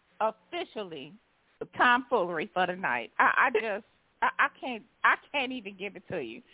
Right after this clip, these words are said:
I don't even know what to tell you 'cause that right there, that, when I heard about that, I just, I, I was sick.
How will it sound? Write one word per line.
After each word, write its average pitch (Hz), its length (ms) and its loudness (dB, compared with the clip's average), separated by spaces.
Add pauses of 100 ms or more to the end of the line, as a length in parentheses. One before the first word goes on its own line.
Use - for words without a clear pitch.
(240)
I - 120 8
don't 349 160 -2
even 208 180 -4
know 185 120 4
what 185 140 -4
to 190 180 -12
tell 165 140 2
you 135 140 -6
'cause 190 240 -4
that 320 220 2
right 269 260 0
there, 262 320 -8 (640)
that, 330 360 4 (880)
when 269 300 0
I 392 180 4
heard 294 220 2
about 311 320 0
that, 320 220 -2 (100)
I 302 80 4
just, 339 240 -8 (360)
I, - 240 4
I 349 60 0
was 339 120 -8 (140)
sick. 349 280 -4